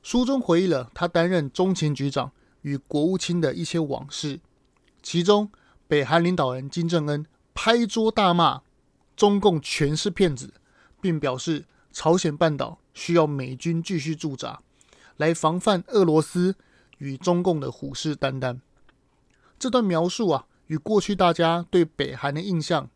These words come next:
那个坚实的中俄盟友，显然有很大的落差。那么问题来了，金正恩为何要这样说？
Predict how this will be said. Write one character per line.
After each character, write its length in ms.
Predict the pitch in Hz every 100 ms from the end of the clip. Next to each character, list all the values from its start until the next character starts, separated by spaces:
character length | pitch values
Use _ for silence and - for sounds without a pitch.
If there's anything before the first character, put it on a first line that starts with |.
| _ _ _ _
那 120 | 226
个 80 | 208
坚 320 | 185 - 220
实 200 | 220 -
的 100 | 156
中 300 | 156 - 180 220
俄 180 | 185
盟 240 | 147 131 143
友， 220 | 139 - _ _ _
显 340 | - - 143 127
然 280 | 131 139 156 _ _ -
有 180 | 151
很 280 | 160 143 127
大 160 | 170 156
的 120 | 139
落 200 | 147 143
差。 300 | - 135 123 - _ _ _ _ _ _ -
那 100 | 180
么 100 | 165
问 140 | 165
题 100 | 143
来 180 | 131 127
了， 180 | 131 - _ _ _ _
金 200 | - 196
正 140 | 196 196
恩 280 | 170 170 190
为 120 | 190
何 240 | 151 -
要 160 | 139 143
这 120 | 135
样 140 | 143 131
说？ 280 | 135 131